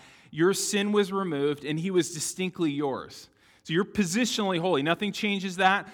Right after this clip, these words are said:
It, that doesn't grow. It's a hundred percent when you trust in him. You're positionally holy. You're fully his. You are his possession. You are his,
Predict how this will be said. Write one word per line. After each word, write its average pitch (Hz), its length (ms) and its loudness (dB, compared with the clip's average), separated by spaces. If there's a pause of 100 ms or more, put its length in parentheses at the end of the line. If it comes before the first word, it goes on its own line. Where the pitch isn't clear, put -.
(160)
It, 147 200 0
that 170 160 8
doesn't 156 260 4
grow. 170 380 6
It's 160 140 0
a 147 40 2
hundred 170 180 0
percent 165 440 -4
when 156 140 -4
you 131 80 -6
trust 170 340 -4
in 151 60 -6
him. 175 200 -4 (240)
You're 151 160 2
positionally 170 600 -2
holy. 151 260 -2
You're 139 160 -4
fully 185 400 -2
his. 151 380 -4
You 165 120 -2
are 165 140 2
his 156 360 -4 (280)
possession. 160 800 2
You 143 200 -2
are 160 160 0
his, 147 300 -6